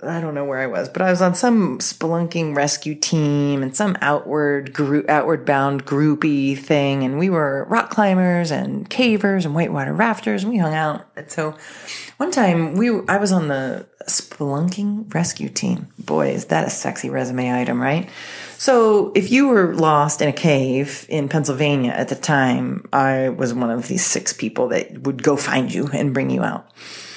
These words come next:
And, um, so anyway, the six other people that were on the spelunking rescue team and I decided, "Hey, we got the day off. Let's all go spelunking. That'd be wicked awesome."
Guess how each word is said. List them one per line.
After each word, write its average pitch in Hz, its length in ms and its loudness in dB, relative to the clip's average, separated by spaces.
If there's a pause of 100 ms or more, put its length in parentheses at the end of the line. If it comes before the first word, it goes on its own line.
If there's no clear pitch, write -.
(500)
And, 156 440 4
um, 151 340 0
so - 140 0
anyway, 165 340 2
the 180 280 0
six - 340 2
other 254 200 2
people 160 400 0
that 143 140 4
were 135 80 0
on 135 120 -2
the 143 60 -4
spelunking 143 640 -4
rescue 143 400 -2
team 143 280 -2
and 139 80 2
I 139 160 0
decided, 143 500 0
"Hey, 294 380 2
we 175 100 2
got 247 180 2
the - 60 -12
day 151 240 0
off. 381 320 -2
Let's 214 180 0
all - 160 0
go 330 120 0
spelunking. 311 560 -2
That'd - 160 2
be 208 100 0
wicked 247 440 0
awesome." 160 640 -4